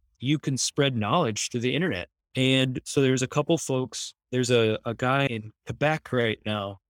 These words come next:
J M Fortier is this market gardener person who is sharing his wisdom with the entire world.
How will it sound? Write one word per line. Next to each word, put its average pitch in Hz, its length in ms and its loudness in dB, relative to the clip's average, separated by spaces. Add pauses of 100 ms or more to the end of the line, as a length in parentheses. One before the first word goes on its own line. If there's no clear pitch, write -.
J 143 220 2
M 147 160 2
Fortier 143 680 4 (100)
is 139 240 -2
this - 480 0
market 127 500 0
gardener 110 560 0 (100)
person 160 380 0
who 160 200 0
is 127 100 0
sharing 170 600 2
his 135 240 0
wisdom 117 580 0 (200)
with 135 300 2
the 131 100 2
entire 120 480 2
world. 113 680 2